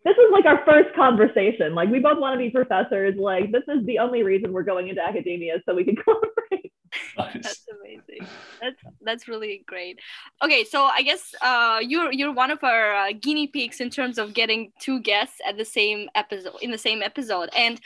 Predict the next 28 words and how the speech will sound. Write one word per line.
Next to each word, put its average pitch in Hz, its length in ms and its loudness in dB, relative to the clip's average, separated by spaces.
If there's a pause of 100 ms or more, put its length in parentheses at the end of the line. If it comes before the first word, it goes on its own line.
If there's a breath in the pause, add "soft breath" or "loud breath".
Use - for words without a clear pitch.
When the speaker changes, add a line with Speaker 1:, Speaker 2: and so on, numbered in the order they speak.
(260 loud breath)
Speaker 3:
the 254 80 -2
way 294 120 2
how 339 140 2
we 285 80 -4
were 254 140 -2
trying 269 280 -2
to 220 120 -16
do, 247 260 -8
to 233 160 -8
approach 277 420 -4
is 214 120 -8
just 214 200 -10
to 226 60 -10
make 214 140 -6
sure 214 160 -8
that 175 180 -10 (160)
everyone 208 400 -6
is 190 160 -16
included 220 440 -10
in 208 40 -12
the 190 80 -8
conversations. 285 720 -4 (140)
Ask 269 340 0 (300 soft breath)
Noah 254 640 0
questions 254 400 -4
about 185 280 -8
Anna, 208 400 -6 (360 soft breath)
and 220 100 -6